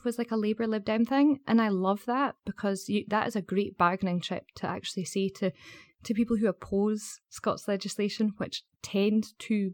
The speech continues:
be unionists, um, by saying, "Oh, well, actually, Gaelic Language Act, um, and the, the Board na Gaelic was created by a Labour Lib Dem coalition. This has nothing to do with nationalism. It's nothing to do with the S N P.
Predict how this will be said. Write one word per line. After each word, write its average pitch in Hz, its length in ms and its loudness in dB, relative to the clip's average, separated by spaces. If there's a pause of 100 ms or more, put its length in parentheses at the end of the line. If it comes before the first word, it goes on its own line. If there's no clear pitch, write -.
be 190 440 2 (280)
unionists, 202 800 0 (460)
um, 190 160 0
by 180 120 -2
saying, 185 200 -4
"Oh, 202 80 -2
well, 196 240 -2
actually, 202 540 -4
Gaelic 180 420 -4
Language 185 320 -2
Act, 208 480 -4
um, 180 400 -2
and 175 160 0
the, 170 100 -6 (120)
the 185 120 -4
Board 180 260 -2
na 185 60 2
Gaelic 175 400 -2
was 175 140 -6
created 170 360 -6
by 175 180 0
a 170 120 0
Labour 170 280 0
Lib 165 180 -4
Dem 175 340 -4
coalition. 180 560 0
This 190 200 0
has 185 120 0
nothing 196 320 4
to 220 80 -8
do 196 100 -2
with 180 100 -2
nationalism. 190 720 -4
It's 180 160 -8
nothing 196 340 4
to - 80 -8
do 190 160 2
with 185 80 0
the 175 80 -2
S 175 180 -6
N 180 140 0
P. 202 320 0